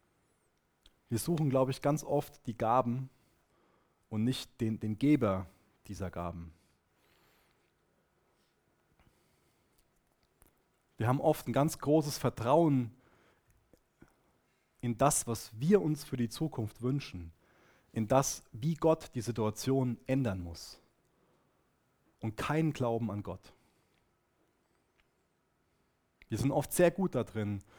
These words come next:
zu sagen, das und das muss passieren. Und sehr schwach darin, zu sagen, Gott ist Liebe.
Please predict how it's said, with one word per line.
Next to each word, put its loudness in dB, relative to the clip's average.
zu -6
sagen, 6
das 6
und 0
das -2
muss -4
passieren. -8
Und -2
sehr 8
schwach 2
darin, -4
zu -10
sagen, -4
Gott -8
ist -14
Liebe. -8